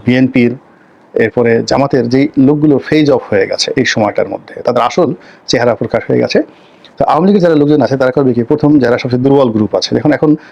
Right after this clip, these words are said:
আহ, চরমোনাইয়ের সাথে, জামাতের সাথে বিএনপির, আহ, যে দ্বন্দ্ব সংঘাত, সেক্ষেত্রে যদি জামাতের লোককে পিটান, পিটানো হয়, বিএনপি লোক তো এগিয়ে আসবে না। বিএনপি লোককে পিটানো হলে জামাতের লোক এগিয়ে আসবে না। এই যে divide and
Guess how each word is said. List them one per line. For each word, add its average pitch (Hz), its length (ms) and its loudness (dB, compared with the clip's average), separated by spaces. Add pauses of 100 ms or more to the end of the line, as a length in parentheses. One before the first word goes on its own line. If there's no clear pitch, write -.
(220)
আহ, 117 320 2
চরমোনাইয়ের 127 340 2
সাথে, 117 400 0
জামাতের 117 320 -2
সাথে 117 240 -4
বিএনপির, 143 440 0 (360)
আহ, 113 140 0
যে 110 340 0 (280)
দ্বন্দ্ব 131 220 2
সংঘাত, 104 320 -4
সেক্ষেত্রে 156 320 -2
যদি 147 140 0
জামাতের 139 340 0
লোককে 131 260 0
পিটান, 120 420 -2 (280)
পিটানো 135 300 0
হয়, 117 120 -2 (260)
বিএনপি 165 260 2
লোক 156 140 0
তো 156 220 0 (160)
এগিয়ে 143 240 2
আসবে 101 200 -4
না। 92 100 -8 (720)
বিএনপি 160 240 2
লোককে 156 220 2
পিটানো 131 300 0
হলে 123 140 0
জামাতের 113 300 0
লোক 135 120 0
এগিয়ে 123 240 0
আসবে 113 160 -2
না। 123 80 2
এই 127 60 0
যে 123 100 0
divide 139 320 0
and 160 120 0